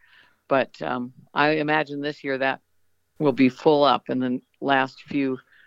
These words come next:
miles of our river trip will have to be towed by a, a little diesel boat or something.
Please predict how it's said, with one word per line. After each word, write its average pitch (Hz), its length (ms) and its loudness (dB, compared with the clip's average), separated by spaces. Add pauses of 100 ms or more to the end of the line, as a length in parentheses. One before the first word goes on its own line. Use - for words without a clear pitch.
(340)
miles 143 480 2
of 135 220 2
our 123 160 0
river 135 300 0
trip - 300 -2
will 123 200 0
have 127 260 -2
to 127 140 -6
be 123 180 -2
towed 131 480 0
by 120 200 0
a, 120 180 0 (600)
a - 60 -6
little 123 340 -2
diesel 120 440 0 (420)
boat 135 360 -2 (240)
or - 100 -10
something. - 420 -2